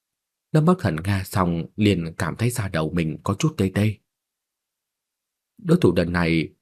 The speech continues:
thật sự có sức nặng không hề nhẹ chút nào. "Người xem qua cái này một chút đi."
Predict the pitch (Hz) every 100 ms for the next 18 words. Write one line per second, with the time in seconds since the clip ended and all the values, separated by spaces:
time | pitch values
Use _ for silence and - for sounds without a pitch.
0 | - 104 - 90 85 - 123 185 123 98
1 | 87 - 104 95 87 92 - 165 127 87
2 | 85 _ _ _ _ _ _ _ _ _
3 | _ _ _ _ _ _ _ - 90 92
4 | 87 87 87 87 87 - 117 82 73 -
5 | 143 - 98 95